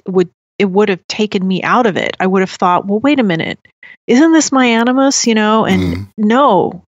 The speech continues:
Speaker 1: no, no, no, it doesn't work like that. So that's why I'm starting to get very uncomfortable with, "What am I doing here?" Because another purpose of my podcast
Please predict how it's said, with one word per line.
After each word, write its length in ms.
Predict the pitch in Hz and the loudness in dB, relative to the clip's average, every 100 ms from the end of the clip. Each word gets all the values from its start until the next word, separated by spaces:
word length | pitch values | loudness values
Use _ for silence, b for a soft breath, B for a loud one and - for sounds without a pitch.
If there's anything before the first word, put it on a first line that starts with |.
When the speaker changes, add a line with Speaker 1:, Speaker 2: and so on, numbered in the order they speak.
| _ | _
Speaker 1:
no, 520 | 160 202 233 190 165 | -6 0 2 2 0
no, 420 | 175 214 170 139 - | 0 0 0 -2 -4
no, 260 | 196 165 | -2 0
it 60 | 151 | 0
doesn't 220 | 208 202 | 2 2
work 220 | 190 202 | 0 -2
like 200 | - - - | -6 -6 -6
that. 320 | 98 - - B B B - | -4 -6 -12 B B B -6
So 380 | - 214 214 - | 0 2 0 0
that's 340 | 226 285 - | -2 -2 -2
why 200 | 311 294 | 0 2
I'm 140 | 247 214 | 0 -2
starting 500 | - 208 208 202 190 - | -2 0 0 0 -2 -4
to 380 | 190 180 175 170 | -4 -4 -4 -6
get 280 | - 180 - _ | -4 -2 -2 _
very 580 | 170 180 180 185 180 170 185 | -4 0 2 2 2 0 0
uncomfortable 840 | 180 - 294 330 - 180 180 180 | -2 0 -2 0 -2 0 2 2
with, 320 | 180 175 - B B B _ | 2 0 -4 B B B _
"What 260 | 190 202 349 | 0 2 2
am 100 | 339 | 2
I 120 | 214 | 0
doing 460 | 151 160 208 160 | 0 0 2 0
here?" 300 | 156 147 160 | -2 -4 -4
Because 320 | - 196 208 202 | -4 0 0 2
another 640 | 202 214 269 320 294 208 - | 2 2 2 2 0 -2 -8
purpose 580 | - 262 - 190 170 - | -4 -2 0 -2 -2 -4
of 100 | 180 | -4
my 140 | 165 | -4
podcast 720 | 165 - 359 - 196 175 - | -4 -2 -2 0 -2 -2 -4